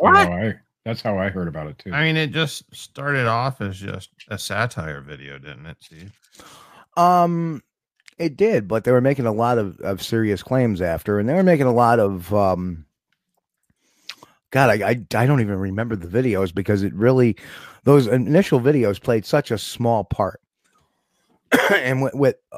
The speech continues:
Speaker 4: a lot of things people didn't know was, but you knew, Matt, because you were kinda, I was actually,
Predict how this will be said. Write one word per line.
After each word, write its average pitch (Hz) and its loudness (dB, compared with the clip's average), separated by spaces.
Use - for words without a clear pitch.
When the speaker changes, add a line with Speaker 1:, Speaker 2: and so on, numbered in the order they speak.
Speaker 4:
a 110 0
lot 156 6
of 202 6
things 139 2
people 123 2
didn't 120 2
know 98 -2
was, 107 2
but 123 0
you 233 6
knew, 160 6
Matt, 98 -6
because 110 -4
you 131 -4
were 135 0
kinda, 123 -2
I 139 6
was 156 6
actually, 113 2